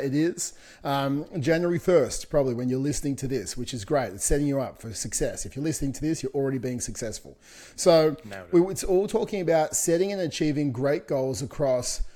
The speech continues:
Speaker 1: the three ki-, critical aspects of your life, which is your fitness, your family, and your finances. So the biggest thing we have to understand is we don't want to become really healthy and neglect our finances and our family. That's not what we want.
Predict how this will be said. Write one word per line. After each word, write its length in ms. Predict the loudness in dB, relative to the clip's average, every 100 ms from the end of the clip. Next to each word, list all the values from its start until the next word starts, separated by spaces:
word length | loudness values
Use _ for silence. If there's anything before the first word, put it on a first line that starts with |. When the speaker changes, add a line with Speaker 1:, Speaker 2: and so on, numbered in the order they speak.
| -12 0
Speaker 1:
the 100 | 2
three 420 | 6 6 6 0
ki-, 280 | 4 6 6 4
critical 720 | 2 2 0 0 2 2 0 0
aspects 480 | 0 0 -2 -4
of 20 | -2
your 100 | -2
life, 260 | -2 -4
which 180 | -8 -4
is 240 | -4 -2 -2
your 380 | -2 -2 -4 -8 -2
fitness, 540 | -2 0 -2 -2 -2
your 100 | -4
family, 540 | -4 -4 -4 -4 -4 -8 -6
and 240 | -2 0
your 100 | -2
finances. 720 | -4 -6 -8 -10 -12 -12 -14 -16 -20 -20 -2
So 440 | 4 4 4 -2 -14 -20 -20 _ _ _ -4
the 120 | 0
biggest 260 | 2 2
thing 80 | 2
we 80 | 4
have 160 | 2 2
to 100 | 0
understand 720 | 0 -2 -2 0 0 0 0
is 560 | -2 -2 0 -2 -4 -6 -4
we 120 | 2
don't 260 | 4 4
want 100 | 2
to 60 | -4
become 340 | -4 -2 -2
really 260 | 0 0 0
healthy 460 | 2 2 0 -2 -2
and 140 | -2
neglect 420 | 0 0 0 0
our 260 | 2 2 2
finances 560 | 0 -2 -2 -2 -4 -2
and 220 | -2 -2
our 120 | 0
family. 420 | 2 2 2 -4
That's 260 | -6 -4 0
not 160 | 0
what 120 | 2 2
we 80 |
want. 280 | 2 2 0